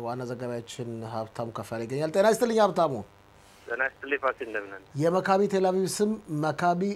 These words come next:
Speaker 1: ኢራን ዛሃቢ ቴል አቪቭ ተባለ እንዴ ወይስ እንዴት ነው? አምስት ግብ
Speaker 2: አዎ።
Speaker 1: በዚህ በአውሮፓ ጨዋታዎች።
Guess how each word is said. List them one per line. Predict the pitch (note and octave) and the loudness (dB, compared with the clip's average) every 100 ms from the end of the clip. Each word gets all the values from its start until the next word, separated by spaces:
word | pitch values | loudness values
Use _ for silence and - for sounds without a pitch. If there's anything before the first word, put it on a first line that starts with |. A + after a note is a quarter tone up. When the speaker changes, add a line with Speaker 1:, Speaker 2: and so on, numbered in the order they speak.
| - | -4
Speaker 1:
ኢራን | D#3+ D#3 E3+ F3+ | -2 2 2 2
ዛሃቢ | D3 D3 E3 E3 | 0 2 2 0
ቴል | F3 F3 | -2 0
አቪቭ | G3+ F3+ | 0 0
ተባለ | G3 A3+ F4+ | 0 0 0
እንዴ | D4+ G2 | -6 -8
ወይስ | G2+ C3+ - | -8 -10 -10
እንዴት | F#3+ F2+ - | -14 -14 -16
ነው? | - - - - | -20 -20 -10 4
አምስት | B3+ D#4 D#4+ B3+ C#4+ | 4 6 4 4 2
ግብ | D#4+ D4 | 6 6
Speaker 2:
አዎ። | A2+ - - | 6 -2 -8
Speaker 1:
በዚህ | E3+ G#3 B3+ | 2 2 8
በአውሮፓ | A#3 B3 A3 B3 | 10 10 8 4
ጨዋታዎች። | B3 A#3 F3+ C#3+ F#2+ | 4 2 2 -2 -4